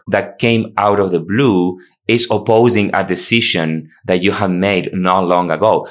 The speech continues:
So that would make it suspicious.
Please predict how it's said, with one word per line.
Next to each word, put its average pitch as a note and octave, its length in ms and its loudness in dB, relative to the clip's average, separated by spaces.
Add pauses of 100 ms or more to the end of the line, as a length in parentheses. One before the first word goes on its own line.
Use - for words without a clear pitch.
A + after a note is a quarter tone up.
So A2 260 0 (140)
that A2 480 -2 (160)
would G2+ 380 -2 (160)
make G2 360 0
it F2+ 60 0
suspicious. - 640 -6